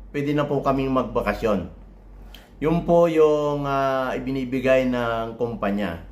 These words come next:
At, ah, pagdating naman po sa bahay, kasi po,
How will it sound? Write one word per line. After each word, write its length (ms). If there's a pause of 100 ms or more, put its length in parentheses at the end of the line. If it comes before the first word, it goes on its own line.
(1000)
At, 480
ah, 720 (1300)
pagdating 480
naman 320
po 160
sa 160 (1800)
bahay, 760 (1200)
kasi 320
po, 140